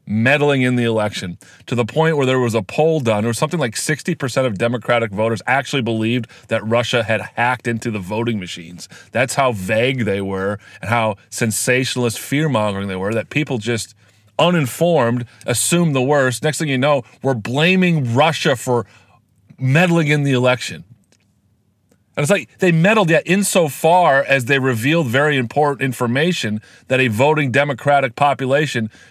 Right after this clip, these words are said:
as you do, base their decision on, right? If it's exposed that candidate A is a corrupt piece of shit, you're probably gonna be inclined to vote against candidate A.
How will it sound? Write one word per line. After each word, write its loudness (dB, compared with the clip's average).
as 2
you 2
do, 0
base 0
their 0
decision 0
on, -4
right? -2
If -4
it's 0
exposed 2
that 0
candidate 0
A 2
is 0
a -2
corrupt -2
piece -4
of -10
shit, -2
you're -4
probably 2
gonna 0
be 0
inclined 0
to 0
vote 0
against -2
candidate -4
A. -10